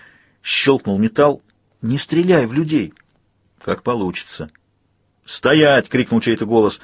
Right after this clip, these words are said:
Звук разнёсся по пустыне. "Свои", — сказал Джаред. "Вот, смотри, видишь? Я — это по-прежнему я".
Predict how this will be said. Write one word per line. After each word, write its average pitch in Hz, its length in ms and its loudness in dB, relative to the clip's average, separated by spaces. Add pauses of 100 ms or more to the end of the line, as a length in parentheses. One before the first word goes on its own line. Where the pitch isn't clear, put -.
(280)
Звук 107 420 0
разнёсся 107 480 0
по 98 80 -6
пустыне. 117 520 -4 (720)
"Свои", — 120 420 2
сказал 95 300 -2
Джаред. 80 340 -6
"Вот, 107 200 0
смотри, 101 340 -4
видишь? 113 460 -6 (340)
Я — 120 280 2
это 127 120 -4
по-прежнему 110 480 0
я". 95 280 -2